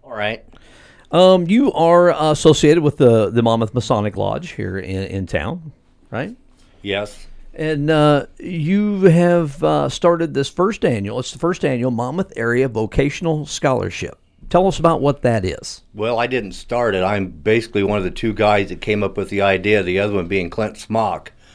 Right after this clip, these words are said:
Speaker 1: Um, I am the past scholarship chairman for the Valley, Scottish Rite Valley of Moline, and basically what they had was a four-year program,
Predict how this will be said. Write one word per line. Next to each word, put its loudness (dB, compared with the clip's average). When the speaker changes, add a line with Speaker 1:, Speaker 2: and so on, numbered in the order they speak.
Speaker 1:
Um, 0
I 4
am 6
the 0
past 2
scholarship 2
chairman -2
for -8
the -6
Valley, 0
Scottish -2
Rite 2
Valley 2
of -4
Moline, -2
and -4
basically 2
what 4
they 6
had 2
was -4
a -6
four-year 0
program, -2